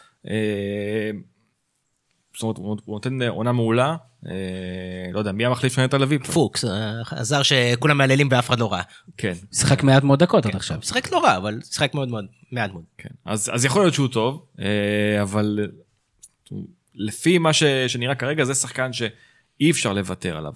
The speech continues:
Speaker 1: מבחינת חלוצים, אז יש לה כמה חלוצים, אה, כולם בסדר.
Speaker 3: חוץ מהוואט שפצוע.
Speaker 1: כן.
Speaker 3: כן.
Speaker 2: הם
Speaker 3: אז,
Speaker 2: גם
Speaker 3: אז
Speaker 2: מאוד שונים באופי,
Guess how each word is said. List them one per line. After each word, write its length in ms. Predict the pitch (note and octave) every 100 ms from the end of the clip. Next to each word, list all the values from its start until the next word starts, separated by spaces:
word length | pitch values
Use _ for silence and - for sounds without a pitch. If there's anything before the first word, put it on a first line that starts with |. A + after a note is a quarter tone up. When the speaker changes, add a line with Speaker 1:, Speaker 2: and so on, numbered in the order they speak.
| _ _ _
Speaker 1:
מבחינת 280 | - A2+ D3+
חלוצים, 600 | F3 D#3+ B2+ F3+ F#3 -
אז 100 | G#2+
יש 140 | A2+
לה 60 | A#2
כמה 220 | - C3
חלוצים, 680 | B2 A2+ A2+ - E3+ E3+ F3+ _ _ _ -
אה, 280 | G2 F#2+ F#2+ -
כולם 300 | G2+ G2+ G#2+
בסדר. 460 | - - E3+ F3 D#3+ _
Speaker 3:
חוץ 240 | - B2
מהוואט 260 | A#2+ A#2+ B2
שפצוע. 340 | A#2+ B2 B2 F2 - _ _ _ _ _ _ -
Speaker 1:
כן. 160 | A#2+ -
Speaker 3:
כן. 140 | G2 - _ - - _ _ - - - -
Speaker 2:
הם 160 | - A2
Speaker 3:
אז, 80 |
Speaker 2:
גם 80 | B2
Speaker 3:
אז 60 | -
Speaker 2:
מאוד 200 | E3+ F3
שונים 320 | D3 C#3+ C3
באופי, 560 | A2 B2 - G2+ F#2+